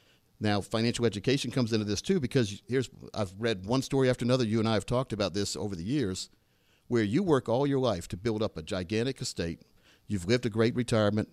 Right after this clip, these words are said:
You pass away, and then your spouse passes away. The money goes to the kids or grandkids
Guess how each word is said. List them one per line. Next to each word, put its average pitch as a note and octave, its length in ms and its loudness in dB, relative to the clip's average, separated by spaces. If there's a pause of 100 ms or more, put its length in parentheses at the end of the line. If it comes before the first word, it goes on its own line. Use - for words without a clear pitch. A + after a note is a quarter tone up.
You F2 100 -6
pass A2 280 0
away, G#2+ 280 2
and F#2 80 -4 (520)
then F#2+ 80 -2
your F2+ 80 -2
spouse A2+ 280 0
passes F#2+ 300 -2
away. F2 260 0
The F2 200 -10
money A2+ 220 2
goes A2 220 2
to - 100 -6
the F#2 40 0
kids A2 280 0
or G#2+ 40 -2
grandkids A#2+ 640 0